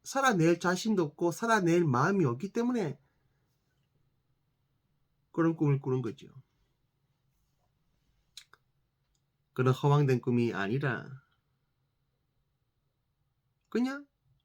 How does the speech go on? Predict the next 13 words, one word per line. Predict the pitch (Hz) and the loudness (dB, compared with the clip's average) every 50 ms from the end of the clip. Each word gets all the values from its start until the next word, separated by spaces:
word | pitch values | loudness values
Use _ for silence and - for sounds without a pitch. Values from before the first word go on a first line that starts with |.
| _ _ | _ _
내가 | - 143 139 151 156 | -2 0 2 2 2
원하는 | 139 117 117 120 127 131 139 143 147 147 139 - _ _ | 2 2 2 2 2 2 2 2 0 0 -4 -8 _ _
꿈은 | - 143 143 143 131 117 - - - _ _ _ _ _ _ _ _ _ _ _ _ _ _ _ _ _ _ _ _ _ _ _ _ _ _ _ _ _ _ _ _ _ _ _ _ _ _ _ _ _ _ _ _ _ _ _ _ _ _ _ _ _ _ _ _ _ - | -4 -2 0 0 -2 -2 -6 -12 -20 _ _ _ _ _ _ _ _ _ _ _ _ _ _ _ _ _ _ _ _ _ _ _ _ _ _ _ _ _ _ _ _ _ _ _ _ _ _ _ _ _ _ _ _ _ _ _ _ _ _ _ _ _ _ _ _ _ -12
열등감을 | 101 - - 120 113 107 101 92 101 135 185 226 254 - _ _ _ _ _ _ _ _ | -12 -10 -8 -6 -6 -6 -6 -6 -6 -6 -6 -6 -8 -12 _ _ _ _ _ _ _ _
없애기 | - 90 - - - - 95 95 98 98 98 98 | -14 -14 -14 -14 -14 -14 -14 -12 -12 -14 -14 -14
위해서. | - 131 139 - 147 - - - _ _ _ _ _ _ _ _ _ _ _ _ _ _ _ _ _ _ _ _ _ _ _ _ _ _ _ _ _ _ _ _ _ _ _ _ _ _ _ _ - - - - - - - - - - _ _ _ _ _ _ | -16 -18 -20 -20 -20 -20 -20 -20 _ _ _ _ _ _ _ _ _ _ _ _ _ _ _ _ _ _ _ _ _ _ _ _ _ _ _ _ _ _ _ _ _ _ _ _ _ _ _ _ -20 -20 -20 -20 -20 -20 -20 -20 -20 -20 _ _ _ _ _ _
이 | - 220 226 | -6 -2 0
메시지를 | 220 202 196 196 214 240 240 208 196 | 2 4 4 2 2 0 0 0 2
한번 | 175 175 175 185 180 | 0 2 0 0 -2
잘 | - - 143 135 147 | 0 0 2 2 2
한번 | 156 165 170 175 | 2 2 0 -2
생각해 | 170 - 196 190 190 175 151 | -2 -2 -2 -2 0 0 -2
보십시오. | 139 139 143 139 - 160 - - - 170 165 143 120 139 147 147 | 0 0 -2 -2 -4 -8 -10 -10 -8 -6 -6 -4 -6 -8 -12 -16